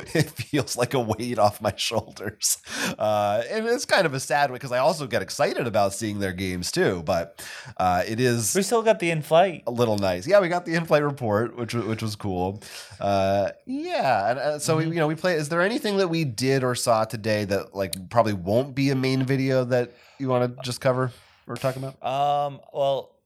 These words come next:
Speaker 2: off the, uh, top of my head, I actually, this is without you, but I, uh, demoed Chai Tea. This is a, no-, not, like, a new game, but I finally got to
Speaker 1: I can't
Speaker 2: play that
Speaker 1: believe
Speaker 2: one out.
Speaker 1: you <laughs> aban-, abandoned me. View-, viewers at home get to see me shaking my head,
Speaker 2: <laughs>
Speaker 1: sadly.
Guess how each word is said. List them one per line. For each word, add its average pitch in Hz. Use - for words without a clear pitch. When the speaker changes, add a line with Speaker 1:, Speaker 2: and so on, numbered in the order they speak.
Speaker 2:
off 131
the, 113
uh, 123
top 123
of 113
my 113
head, 101
I 110
actually, 120
this 120
is 101
without 104
you, 95
but 90
I, 101
uh, 98
demoed 95
Chai 104
Tea. 107
This 110
is 101
a, 104
no-, 98
not, 98
like, 95
a -
new 104
game, 95
but 78
I 90
finally 98
got 95
to 98
Speaker 1:
I -
can't 92
Speaker 2:
play 87
that -
Speaker 1:
believe -
Speaker 2:
one 87
out. 90
Speaker 1:
you 98
<laughs> -
aban-, -
abandoned 104
me. 101
View-, 143
viewers 139
at 104
home 143
get 98
to 104
see 110
me 98
shaking 117
my 117
head, 98
Speaker 2:
<laughs> -
Speaker 1:
sadly. 80